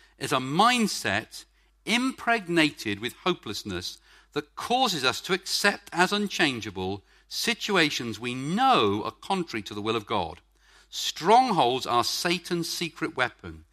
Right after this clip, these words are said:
He uses them to control our behavior and to blackmail us." I'll read that to you again. A stronghold, it's up there, gr-, great. A stronghold is a mindset impregnated with hopelessness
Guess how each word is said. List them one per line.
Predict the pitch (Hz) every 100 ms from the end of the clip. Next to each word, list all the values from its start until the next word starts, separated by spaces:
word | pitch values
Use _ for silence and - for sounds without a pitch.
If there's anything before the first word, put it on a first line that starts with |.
| - _
He | -
uses | 139 143 196 165 170
them | 156
to | -
control | - 127 - - 208 240 247
our | 220
behavior | 196 147 117 101 107 110 - _ -
and | 117 113
to | 110
blackmail | 117 - 95 82 78
us." | 82 110
I'll | 117
read | 156 151
that | 104
to | -
you | 107
again. | 92 78 82 _ _ _ - _ _ _ -
A | 135
stronghold, | - - 233 269 147 190
it's | -
up | 120
there, | 131
gr-, | 101 95 -
great. | 127 92 -
A | -
stronghold | - 240 269 202 139 123 120 - _
is | 127 127
a |
mindset | 117 143 196 214 190 - 113 107 -
impregnated | 117 - - 196 196 151 120 - 107
with | 107 -
hopelessness | 131 - 98 - 85 87